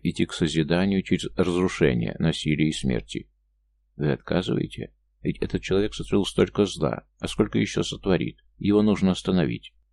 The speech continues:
«Не нужно меня убеждать, к тому же в чём-то я даже с тобой согласен. Я не могу отказать, потому что эти вопросы не в моей компетенции», ответил Знаменский на удивление мягко.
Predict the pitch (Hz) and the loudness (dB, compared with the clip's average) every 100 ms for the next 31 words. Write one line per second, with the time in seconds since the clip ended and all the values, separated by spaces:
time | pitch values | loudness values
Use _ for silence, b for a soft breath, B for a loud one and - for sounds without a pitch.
0 | _ _ _ - 101 135 131 131 127 131 | _ _ _ 2 4 4 2 2 2 2
1 | 123 123 117 127 117 - - 92 92 95 | 2 2 4 4 2 2 0 2 2 0
2 | - - 117 110 104 95 95 92 - - | 0 2 2 2 0 0 0 -2 -4 -2
3 | 80 85 - - 67 62 - - - - | 2 2 0 -2 -2 -4 -6 -10 -10 -14
4 | _ 98 135 147 147 147 - 135 127 135 | _ 2 2 0 0 0 2 0 4 2
5 | 107 90 95 95 - 90 92 92 104 - | 2 0 0 0 -2 0 0 2 -2 0
6 | 92 92 92 90 - 87 95 - 98 80 | 4 4 4 2 0 -2 -2 2 2 2
7 | - 60 - - 78 80 80 76 92 113 | -2 -8 -8 -8 -4 -4 -4 0 2 4
8 | 104 - - 95 87 78 76 80 78 67 | 2 -2 0 2 4 2 2 2 2 0
9 | 60 - - | -2 -10 -16